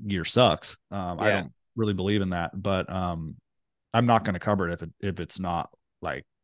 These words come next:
Speaker 1: something I
Speaker 2: Mm-hmm.
Speaker 1: really, like, if it's
Speaker 2: Yeah.
Speaker 1: not something I wanna tell my friends about, 'Hey, you gotta get one of these,' I don't cover it." So, I mean, I have a garage full of shit that I've never written about 'cause it just was, like, either, either didn't work. Although that's rare.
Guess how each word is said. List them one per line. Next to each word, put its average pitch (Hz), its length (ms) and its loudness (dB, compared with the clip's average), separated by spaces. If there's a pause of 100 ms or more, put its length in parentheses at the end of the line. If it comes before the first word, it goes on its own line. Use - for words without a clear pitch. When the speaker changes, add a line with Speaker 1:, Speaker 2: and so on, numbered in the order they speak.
(320)
Speaker 1:
something 101 340 0
I 92 40 0
Speaker 2:
Mm-hmm. 95 120 -2
Speaker 1:
really, 98 360 -4
like, 123 160 6
if 120 100 4
it's 156 100 4
Speaker 2:
Yeah. 202 60 10
Speaker 1:
not 202 80 6
something 196 180 2
I 147 40 6
wanna 139 200 2
tell 135 140 0
my 117 140 4
friends 113 260 0
about, 127 200 4
'Hey, 131 80 4
you 127 100 4
gotta 117 180 4
get 104 200 -4
one 123 100 -4
of 120 40 -4
these,' 139 200 2
I 110 100 4
don't 101 160 2
cover 82 220 -2
it." - 60 -14 (600)
So, 120 400 10
I 120 140 6
mean, 117 320 6
I 135 120 8
have 139 140 8
a 110 60 6
garage 110 320 4
full 98 140 -6
of 90 80 -8
shit 90 180 -8
that 87 100 0
I've 90 120 -2
never 92 200 0
written 87 200 0
about 80 280 -4
'cause 95 140 -6
it 92 60 -6
just - 200 -8
was, 87 120 -12
like, 80 220 -8
either, 95 340 -4 (200)
either 110 240 0
didn't 131 320 6
work. 127 340 6 (200)
Although 165 180 8
that's 214 180 6
rare. 85 460 -6